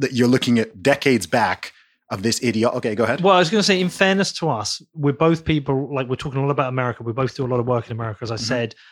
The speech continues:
Speaker 2: My work in America is about three years old. So me,
Speaker 1: Mm-hmm.
Speaker 2: I, I think I might have a bias because of that.
Speaker 1: Okay.
Speaker 2: And then historically before that, I might have watched American
Speaker 1: Yeah.
Speaker 2: History X and saw about it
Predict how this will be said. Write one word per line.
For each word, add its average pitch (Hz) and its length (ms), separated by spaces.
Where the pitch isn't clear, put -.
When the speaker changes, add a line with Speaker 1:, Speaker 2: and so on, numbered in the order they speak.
Speaker 2:
My 151 260
work 151 360
in 139 60
America 131 420
is 127 120
about 131 300
three 131 240
years 127 220
old. 120 280
So - 80
me, 147 380
Speaker 1:
Mm-hmm. 143 240
Speaker 2:
I, - 20
I - 40
think 151 200
I 143 40
might 147 260
have 143 100
a 135 60
bias 131 320
because 131 260
of 120 100
that. 117 200
Speaker 1:
Okay. 98 180
Speaker 2:
And 135 120
then 139 120
historically 139 560
before 139 360
that, 120 160
I 123 100
might 127 160
have 113 100
watched 120 240
American 123 300
Speaker 1:
Yeah. 120 60
Speaker 2:
History 127 300
X 120 200
and 120 100
saw 123 160
about 117 240
it 120 120